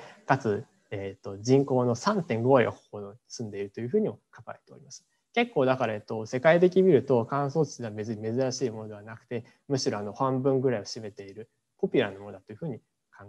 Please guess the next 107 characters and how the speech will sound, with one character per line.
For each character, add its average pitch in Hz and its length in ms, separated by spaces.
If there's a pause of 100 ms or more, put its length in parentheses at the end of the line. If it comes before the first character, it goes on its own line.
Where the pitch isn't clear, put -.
え 98 80
て - 120
も 127 160
い 120 40
い 104 40
ん 98 40
じ 101 80
ゃ 95 40
な 101 100
い - 40
で - 80
し - 120
ょ - 100
う - 20
か。 - 80 (1500)
で、 165 240 (100)
ま 175 140
あ、 - 200
も 175 100
ち - 60
ろ - 20
ん - 40
数 196 240
字 196 140
と 202 80
し - 80
て 254 60
の 196 60
定 151 120
義 117 100
は 113 80
こ 120 140
ん 110 40
な 113 60
感 113 180
じ 113 40
な 113 80
ん 107 40
で 107 80
す - 120
け 117 100
れ 104 120
ど 120 80
も、 135 120
じ 131 80
ゃ 113 40
あ - 20
実 139 260
際 170 180
ど 165 200
う 180 80
い 160 120
う 143 40
よ 151 140
う - 20
な、 160 140
え 110 60
っ - 40
と、 107 260
要 117 240
素、 117 300 (100)
景 117 200
観 120 280 (560)
を 123 100
し - 80
て 131 120
い - 20
る 135 80
か 127 120
と - 160
い 135 80
う 135 60
と、 202 300 (220)
え 117 60
っ 98 120
と、 107 160
こ 123 140
の 120 80
よ 113 60
う 107 40
に 101 60
な 104 80
っ - 20
て - 120
お - 20
り 147 60
ま 156 60
す。 - 160 (200)
ま 180 100
あ、 - 240
一 185 140
般 202 160
的 196 120
に 202 60
は 170 60
皆 143 180
さ 143 120
ん 131 40
が 123 120
指 127 220
摘 - 20
し - 80
て 139 80
く 135 80
れ 123 80
た 123 120
通 151 100